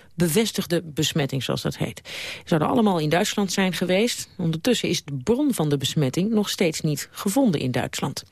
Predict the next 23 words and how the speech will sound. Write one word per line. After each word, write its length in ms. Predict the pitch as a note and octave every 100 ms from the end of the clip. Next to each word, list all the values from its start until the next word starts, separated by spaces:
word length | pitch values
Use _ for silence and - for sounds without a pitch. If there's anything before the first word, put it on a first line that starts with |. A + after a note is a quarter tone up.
| - - - -
We 80 | -
praten 280 | C#4 D4 B3+
erover 180 | A#3
met 100 | A3
Jajan 220 | G3+ F3+ D#3+ -
Kalpoe. 420 | C4+ D4 D4 D#4 - -
Hij 220 | F3+ F#3+
is, 220 | - - D3
eh, 80 |
microbioloog 680 | C#3 G3+ G3+ G3 F3+ F3 F3
in 80 | D#3
het 100 | C#3+
Slotervaartziekenhuis 920 | E3+ C#3+ C3+ D#3+ D3+ - - C3 B2+
in 100 | C3+
Amsterdam. 540 | - B2+ - C#3+ A#3+ B3
Bij 180 | F#3+ D3+
ons 240 | C#3+ - - -
in 120 | C4+
de 60 | G#3
studio. 420 | - B3 A3 A3+
Welkom, 280 | G3 A3 G#3
meneer 160 | F#3+
Kalpoe. 280 | F3+ F3 G#3